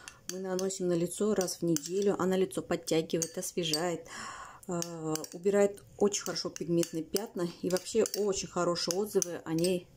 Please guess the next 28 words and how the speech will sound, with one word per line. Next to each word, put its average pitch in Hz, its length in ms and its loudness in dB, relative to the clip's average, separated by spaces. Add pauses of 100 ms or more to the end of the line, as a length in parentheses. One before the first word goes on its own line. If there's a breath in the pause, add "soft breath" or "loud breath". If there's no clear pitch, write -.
в 165 80 2
интернете. 160 500 2
Что - 200 0
нам 202 160 2
понадобится? 156 580 2
Я 208 180 4
буду 190 220 4
делать 170 280 -16
всё 165 120 -14
на 156 140 -2
один 151 220 2
раз. 214 240 2 (240 loud breath)
Беру 190 200 4
одну 180 180 4
чайную 165 340 2
ложечку 156 380 0
творога, 185 500 0 (840 loud breath)
разбавила 185 500 6
одной 180 220 4
чайной 175 320 4
ложечкой 160 640 0 (1300 soft breath)
сливок. 208 580 2 (160)
Всё - 200 -2
это 202 180 2
у 185 40 0
меня 185 140 4
натуральное, 175 680 -2
деревенское. 170 840 -2